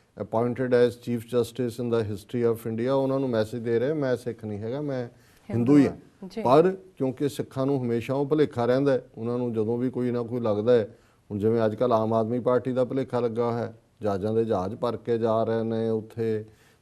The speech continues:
Speaker 1: ਜਿਹੜੇ ਰਿਸੀਵ ਕਰਨ ਵਾਲੇ ਨੇ ਉਹ ਵੀ ਜੈਕਾਰੇ ਛੱਡ ਰਹੇ ਨੇ। ਹੁਣ ਇਹ ਜੈਕਾਰੇ ਛੱਡਣ ਵਾਲਿਆਂ ਨੂੰ ਦੇਖੋ ਵੀ ਇਹਨਾਂ ਨੇ ਭਿੰਡਰਾਂ ਵਾਲਿਆਂ ਬਾਰੇ ਕੀ ਕਿਹਾ ਸੀ,
Speaker 2: ਜੀ।
Speaker 1: ਇਹਨਾਂ ਦਾ ਬਾਕੀ ਰੈਕੋਰਡ ਕੀ ਹੈ ਔਰ overall ਕੋ-, ਪਰ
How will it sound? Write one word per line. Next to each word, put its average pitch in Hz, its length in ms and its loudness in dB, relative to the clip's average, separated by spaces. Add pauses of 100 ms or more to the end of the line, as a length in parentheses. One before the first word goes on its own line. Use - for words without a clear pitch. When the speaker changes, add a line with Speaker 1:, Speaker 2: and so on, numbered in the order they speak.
Speaker 1:
ਜਿਹੜੇ 110 180 2
ਰਿਸੀਵ 110 380 -2
ਕਰਨ 113 240 0
ਵਾਲੇ 113 280 4
ਨੇ 113 100 0
ਉਹ 104 100 0
ਵੀ 131 120 0
ਜੈਕਾਰੇ 117 440 2
ਛੱਡ 110 280 -4
ਰਹੇ 110 160 2
ਨੇ। 107 120 -4
ਹੁਣ 104 180 -6
ਇਹ 113 80 -2
ਜੈਕਾਰੇ 110 400 0
ਛੱਡਣ 120 220 -4
ਵਾਲਿਆਂ 123 280 2
ਨੂੰ 127 100 -2
ਦੇਖੋ 117 300 -4
ਵੀ 127 100 -2
ਇਹਨਾਂ 131 160 0
ਨੇ 131 80 -2
ਭਿੰਡਰਾਂ 113 340 -2
ਵਾਲਿਆਂ 113 260 0
ਬਾਰੇ 123 260 2
ਕੀ 123 180 -8
ਕਿਹਾ 135 260 0
ਸੀ, 113 200 -10 (300)
Speaker 2:
ਜੀ। 220 120 -4
Speaker 1:
ਇਹਨਾਂ 143 460 -2
ਦਾ 123 80 4
ਬਾਕੀ 110 380 0
ਰੈਕੋਰਡ 123 380 2
ਕੀ 123 280 -2
ਹੈ 127 60 6
ਔਰ 127 140 6
overall 123 420 4
ਕੋ-, 131 180 -8
ਪਰ 156 280 4